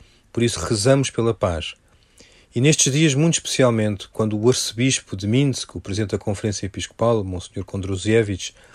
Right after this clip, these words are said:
depois de ter ido fazer a primeira comunhão a uma parente na vizinha Polónia, foi impedido de entrar no seu país, deixando a Igreja Católica, neste tempo tão difícil, sem o seu líder presente.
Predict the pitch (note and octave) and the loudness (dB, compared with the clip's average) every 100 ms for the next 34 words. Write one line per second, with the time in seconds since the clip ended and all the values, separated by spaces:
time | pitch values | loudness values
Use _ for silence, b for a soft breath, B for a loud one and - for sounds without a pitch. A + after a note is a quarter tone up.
0 | B B B B - - B2+ A#2+ - A2 | B B B B -12 2 4 4 2 2
1 | A2 - G#2 A2+ A2 A2 G#2+ G#2+ - G#2+ | 2 0 0 0 0 0 0 0 -2 -2
2 | A2 A2+ G#2+ b b b - A2 A2 G#2 | 2 2 -2 b b b -4 -2 0 2
3 | A2+ A2 A#2+ A2 - _ b _ A2 G#2+ | 2 2 2 0 -6 _ b _ -4 -2
4 | G2 A#2+ B2 - G2+ A2 A#2+ A#2+ A#2+ B | -2 0 0 0 0 0 2 -2 -6 B
5 | B B - B2 B2+ D3+ C#3 B2+ C3 D3+ | B B 0 2 4 2 4 2 2 0
6 | A#2 A2+ G#2+ B2 A#2 A2 - B2 - G2+ | 2 0 0 2 2 2 0 0 0 -2
7 | G2+ G#2 - B B B A2+ A#2+ - C#3 | 0 -4 -8 B B B 0 4 4 6
8 | B2 A#2 A#2 C3+ C#3 A2+ A2 G2+ - - | 6 6 8 6 6 4 0 0 -2 0
9 | B2+ B2+ A#2 G2 G2+ F#2+ b b b - | 4 4 2 -2 -4 -4 b b b -2
10 | A2 - - - B2 A2 A2 - A#2+ A2+ | 0 0 -4 2 4 4 -2 0 2 2
11 | - A#2+ A2+ - G#2+ F#2+ - A#2 G#2+ - | 0 0 0 0 0 0 0 0 0 0
12 | G#2+ G#2 A#2 G#2 - G2 G#2+ G#2 G2+ | 0 2 4 2 2 -2 0 -2 -2